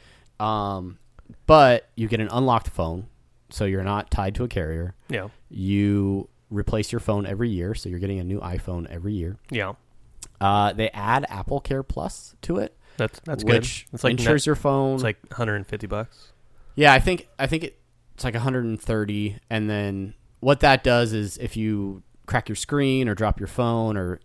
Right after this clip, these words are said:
Speaker 1: liquid damage, you can replace it twice.
Speaker 2: Is it liquid damage?
Speaker 1: Liquid damage is included.
Speaker 2: Oh, okay.
Speaker 1: Um,
Speaker 2: That's, that's good.
Speaker 1: it's like a hundred dollar deductible,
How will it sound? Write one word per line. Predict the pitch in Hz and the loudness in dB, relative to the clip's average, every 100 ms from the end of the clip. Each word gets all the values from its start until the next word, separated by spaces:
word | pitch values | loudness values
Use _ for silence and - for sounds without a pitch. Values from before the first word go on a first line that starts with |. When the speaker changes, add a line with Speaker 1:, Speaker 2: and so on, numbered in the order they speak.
| - | -8
Speaker 1:
liquid | 110 - 117 | -4 -2 0
damage, | 110 107 107 | 2 2 0
you | 101 | -4
can | 104 95 | -6 -6
replace | 90 - 107 - | -4 -2 -2 -6
it | - | -6
twice. | - 104 101 104 139 | -4 -2 -2 -2 -2
Speaker 2:
Is | 120 | -2
it | |
liquid | 110 113 139 | -2 -2 0
damage? | 143 160 175 - - | 2 0 -4 -10 -8
Speaker 1:
Liquid | 98 101 107 | -4 0 0
damage | 101 101 98 | 0 -2 -6
is | 98 | -8
included. | - 90 92 | -6 -4 0
Speaker 2:
Oh, | 147 131 | 4 2
okay. | - 113 | 0 -6
Speaker 1:
Um, | 113 110 107 | 2 4 4
Speaker 2:
That's, | 104 - | 2 -6
that's | 135 139 | -4 -4
good. | - - 120 120 | -6 -10 -8 -2
Speaker 1:
it's | 139 202 | 2 4
like | 196 | 2
a | |
hundred | 143 156 156 | 2 2 4
dollar | 151 143 | 4 2
deductible, | 123 104 107 139 143 151 | 0 -2 -2 -2 -2 0